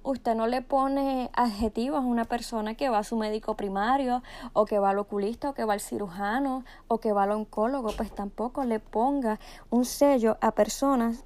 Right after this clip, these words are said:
que sufren problemas de salud mental. Una persona que sufre de un problema de salud mental es una persona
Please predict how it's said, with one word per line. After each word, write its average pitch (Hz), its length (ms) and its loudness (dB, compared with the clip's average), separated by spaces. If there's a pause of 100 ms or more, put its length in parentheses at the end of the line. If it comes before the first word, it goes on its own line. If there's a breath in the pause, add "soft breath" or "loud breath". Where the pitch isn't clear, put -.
que 220 120 0
sufren 226 600 0
problemas 240 560 2
de 220 100 2
salud 214 480 4
mental. 196 580 0 (1000 loud breath)
Una 254 260 8
persona 262 440 8
que 220 100 4
sufre 220 300 2
de 269 80 8
un 262 100 6
problema 262 380 6
de 262 60 0
salud 254 240 2
mental 262 340 2
es 254 60 2
una 254 240 4
persona 240 720 2